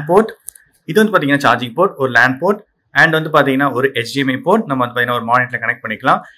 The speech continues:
And ரெண்டு யூ எஸ் பி type இருக்கு, யூ எஸ் பி type two இருக்கு, ஆக்சுவலா version two இருக்கு, யூ எஸ் பி type A, version two. So, ரெண்டு இருக்கு. Plus வந்து பாத்தீங்கன்னா,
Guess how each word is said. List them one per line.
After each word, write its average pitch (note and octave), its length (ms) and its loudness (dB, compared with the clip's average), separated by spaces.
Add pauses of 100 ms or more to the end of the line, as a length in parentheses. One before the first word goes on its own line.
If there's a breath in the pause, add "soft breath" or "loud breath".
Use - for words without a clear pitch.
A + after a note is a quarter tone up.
(160 loud breath)
And E3 240 4
ரெண்டு G3+ 320 6
யூ G3 140 6
எஸ் G3+ 100 0
பி F#3+ 60 2 (120)
type D3 280 2
இருக்கு, A#2 200 2 (200)
யூ D3+ 100 0
எஸ் C#3 120 -6
பி C3+ 60 0 (140)
type D3 180 2 (160)
two G3+ 80 4 (120)
இருக்கு, A#2+ 200 -4 (760)
ஆக்சுவலா A#2+ 300 0
version D3 360 2
two D3+ 160 0
இருக்கு, F3+ 200 0 (120)
யூ C#3 100 0
எஸ் C3 120 -2
பி B2+ 140 -6
type B2 160 0 (180)
A, E3 40 2 (260)
version B2+ 360 -4
two. B2+ 120 -8 (600 soft breath)
So, C3+ 200 2
ரெண்டு B2+ 200 0
இருக்கு. C3 220 2 (460)
Plus A#3 280 4
வந்து A3 120 6
பாத்தீங்கன்னா, D3+ 360 4